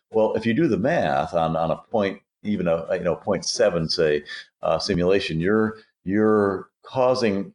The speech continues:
um, and, and, and then we think that this virus will go through the world six or seven times in the next eighteen months, that, that would cause over a million people in the United States to die.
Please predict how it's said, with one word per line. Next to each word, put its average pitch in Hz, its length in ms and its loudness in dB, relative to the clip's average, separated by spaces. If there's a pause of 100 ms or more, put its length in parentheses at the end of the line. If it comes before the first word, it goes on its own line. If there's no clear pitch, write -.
um, 87 520 0
and, 87 120 2
and, 92 400 -2
and 98 140 -2
then 107 160 2
we 92 80 0
think 110 280 -2
that 87 120 -4
this 82 240 2
virus 92 400 2
will 85 60 -2
go 85 380 -2 (200)
through 104 120 -2
the 90 100 0
world 87 420 0 (640)
six - 360 -2
or 85 60 0
seven 85 360 -2
times 95 420 0
in 87 80 -2
the 87 60 2
next 87 180 -4
eighteen 90 440 -4
months, 87 340 -2
that, 98 220 2
that 127 160 2
would 123 160 -2
cause 110 340 0
over 95 220 2
a 87 40 0
million 95 380 2
people 85 300 -2
in 78 40 -2
the 82 80 0
United 76 140 -2
States 78 260 -4
to - 140 -12
die. 67 360 -2